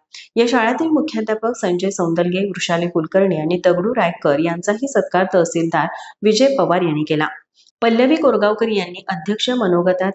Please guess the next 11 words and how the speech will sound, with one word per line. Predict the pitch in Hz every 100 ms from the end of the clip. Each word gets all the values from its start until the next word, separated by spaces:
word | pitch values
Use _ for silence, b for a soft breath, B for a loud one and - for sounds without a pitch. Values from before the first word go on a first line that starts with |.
| 180
विद्यार्थी | 175 185 185 208
आणि | 214
शिक्षकांचं | 226 190 - 170 175 175
कौतुक | 196 175 170 180 180
करतानाच | 160 147 165 165 156 170 -
अपयशाला | 180 208 233 226 254 262
संधी | 262 185 180 190
मानल्यास | 175 160 175 156 - B B -
यश | 196 220 233
दाट | 165 175 196
ठोठावत | - 180 165 175 170